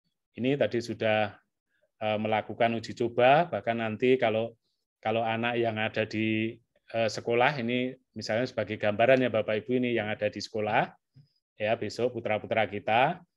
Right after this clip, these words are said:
ya, ini Bapak gurunya, ya, nanti, eh, yang ada di dalam kelas tuh melihat tampilan yang ada di sini, ya,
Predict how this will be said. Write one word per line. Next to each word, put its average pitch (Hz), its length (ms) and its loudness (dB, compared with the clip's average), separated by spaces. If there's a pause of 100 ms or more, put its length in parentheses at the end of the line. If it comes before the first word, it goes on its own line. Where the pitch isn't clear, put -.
(200)
ya, 104 80 -4
ini 113 220 -2
Bapak 110 580 -2
gurunya, 117 640 0 (320)
ya, 107 120 -4
nanti, 143 560 2 (280)
eh, 117 160 4
yang 113 160 2
ada 113 240 0
di 110 160 -6
dalam 113 240 2
kelas 123 400 2
tuh 143 80 4
melihat 131 320 4
tampilan 120 480 0
yang 110 240 -2
ada 110 240 -4
di 110 140 -6
sini, 110 340 -4 (560)
ya, 113 240 -2